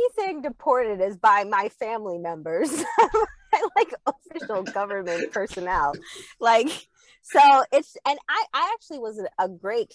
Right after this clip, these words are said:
kid. Like, I was a major honor student. I listened. I was, I grew up scared shitless of my mom. So mind you, for it to get,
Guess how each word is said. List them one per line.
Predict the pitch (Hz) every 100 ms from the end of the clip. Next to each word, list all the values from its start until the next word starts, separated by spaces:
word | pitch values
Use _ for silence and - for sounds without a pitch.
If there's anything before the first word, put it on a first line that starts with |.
| _
kid. | 185 123
Like, | 123
I | 156 196
was | 214
a | 196
major | 208 208
honor | 170 202 196
student. | - 202 202 190 185 185
I | - 165
listened. | 185 196 240 208 208
I | - 247
was, | 302 254 - -
I | 277
grew | 277 226 269 220
up | 190
scared | - - 226 185
shitless | 160 - 269 - 160 151 -
of | 170 156
my | 170 175
mom. | 170 180 139 131 165 _ _ _ _
So | - - 214 185 175 - _ -
mind | 220 214 240 254 226
you, | 202 254 294 196 175 170 - _ _ _ _ _
for | 247
it | 226
to | 262
get, | 233 311